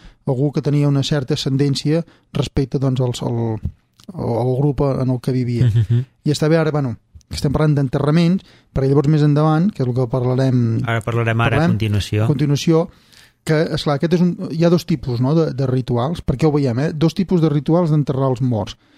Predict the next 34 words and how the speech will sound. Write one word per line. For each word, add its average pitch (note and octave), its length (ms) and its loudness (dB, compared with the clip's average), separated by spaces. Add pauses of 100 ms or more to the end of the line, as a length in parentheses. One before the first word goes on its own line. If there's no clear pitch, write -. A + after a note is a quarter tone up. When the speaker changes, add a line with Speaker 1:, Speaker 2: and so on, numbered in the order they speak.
(260)
Speaker 1:
Un, E3 220 2 (420)
eh, - 220 -6 (340)
o C#3 100 -4
sigui, C3+ 260 -2 (260)
un F3 100 4
és D#3 140 2
l'enterrament, D#3+ 560 2 (180)
eh? C#3+ 160 -2 (840)
Speaker 2:
La B2 80 2
Speaker 1:
Una B2+ 80 2
Speaker 2:
terra. C3+ 400 4
Speaker 1:
forma, D3 160 -6
la C3+ 80 0
terra, E3 320 0
és B2+ 80 -2
a C3+ 60 -2
dir, C3 100 -4
exhu-, C3 320 0
el C#3 160 0
que A#2+ 80 -4
se'n D#3 100 2
diu D#3 140 4
exhumació, D3 640 2
no? D#3+ 200 0
Eh, B2+ 100 6
Speaker 2:
Mhm. G#2+ 80 4
Speaker 1:
treure C#3+ 260 2 (260)
el B2+ 300 -6 (160)
Speaker 2:
Podríem D3 340 2
dir D3+ 140 0
com, D#3 300 -4
com D3 200 0
el C#3 80 0
que D3 140 0